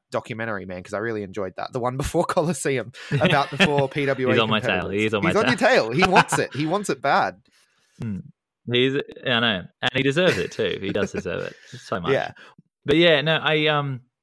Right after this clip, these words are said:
Speaker 2: I see, I see what you're saying there. And, and it's, um, I don't know. It's just really, I, f-, filmmaking, filmmaking and storytelling is empathy. And you hate what you don't empathize with, and you, you love what you do empathize with in some way, shape, or form.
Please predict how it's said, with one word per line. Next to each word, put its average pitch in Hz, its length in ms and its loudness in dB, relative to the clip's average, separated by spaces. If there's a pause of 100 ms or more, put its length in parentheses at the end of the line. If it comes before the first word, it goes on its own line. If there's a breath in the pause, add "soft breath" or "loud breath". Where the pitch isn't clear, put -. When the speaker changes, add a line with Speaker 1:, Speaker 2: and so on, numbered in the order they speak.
(480)
Speaker 2:
I 127 80 -4
see, - 160 -6
I 147 100 0
see 175 180 0
what 170 60 0
you're 135 100 -4
saying 123 280 -2
there. 110 140 -4
And, 127 220 0
and 135 160 -2
it's, - 280 -8
um, 123 380 -2 (1300 soft breath)
I 147 100 -6
don't 147 100 -4
know. 117 280 -2 (120)
It's - 200 -8
just 143 260 -4
really, 139 540 2
I, - 220 -14 (400)
f-, - 160 -20
filmmaking, 196 680 0
filmmaking 175 420 0
and 135 80 -4
storytelling 131 500 2
is 107 100 0
empathy. 104 480 -6 (180)
And 104 460 -4 (680)
you 120 140 -4
hate 123 220 0
what - 140 -2
you 120 80 -4
don't 113 180 0
empathize 104 480 -2
with, 101 240 -2
and 104 140 -2
you, 98 340 -2
you 95 340 -4
love 101 240 0
what - 140 -4
you 90 60 -8
do 95 140 -2
empathize 90 500 -6
with - 160 -8 (120)
in 98 120 -6
some 95 180 -4
way, 90 140 -4
shape, - 240 -10
or 101 80 -16
form. 92 260 -10